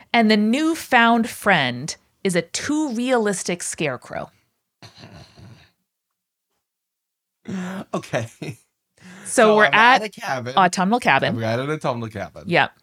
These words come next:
Speaker 2: I need to entrap someone.
Speaker 1: Yes, an enemy.
Speaker 2: An enemy
Speaker 1: Yep.
Speaker 2: of some sort. There's a flash mob.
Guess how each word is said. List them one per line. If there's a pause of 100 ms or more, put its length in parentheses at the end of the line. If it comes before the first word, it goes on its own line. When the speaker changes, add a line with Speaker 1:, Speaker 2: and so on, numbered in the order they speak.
(240)
Speaker 2:
I
need
to
entrap
someone.
Speaker 1:
Yes,
an
enemy. (200)
Speaker 2:
An
enemy
Speaker 1:
Yep.
Speaker 2:
of
some
sort. (540)
There's
a
flash
mob.